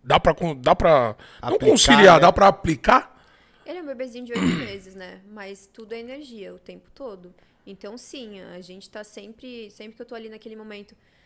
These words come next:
Speaker 3: de voltar, eu mando essa boa energia pra ele, pra dar aquela acalmadinha. Quando ele tá dormindo, eu gosto de repetir umas afirmaçõezinhas.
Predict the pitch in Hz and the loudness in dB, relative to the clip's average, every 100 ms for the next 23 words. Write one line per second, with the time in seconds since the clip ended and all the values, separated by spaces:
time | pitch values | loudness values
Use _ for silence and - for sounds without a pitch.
0 | _ _ _ _ _ _ _ _ _ _ | _ _ _ _ _ _ _ _ _ _
1 | _ - - - - - - - - _ | _ -20 -20 -20 -20 -20 -20 -20 -20 _
2 | _ 202 202 202 202 214 208 220 220 214 | _ -20 -20 -20 -20 -16 -14 -12 -14 -16
3 | 208 214 233 233 220 226 202 208 202 202 | -16 -16 -16 -16 -16 -18 -18 -18 -18 -18
4 | 190 202 208 202 196 196 196 196 214 202 | -18 -20 -18 -16 -14 -16 -16 -20 -20 -20
5 | 196 214 202 - 202 196 180 185 185 190 | -20 -20 -20 -20 -20 -20 -20 -20 -20 -20
6 | 190 190 226 233 220 226 214 220 214 214 | -20 _ -18 -16 -18 -18 -18 -18 -20 -20
7 | 208 202 208 208 - 208 214 214 220 208 | -20 -18 -18 -18 -20 -20 -20 -20 -20 -20
8 | 208 208 208 208 208 208 202 190 202 196 | -20 -20 -20 -20 -20 -20 -20 -20 -20 -20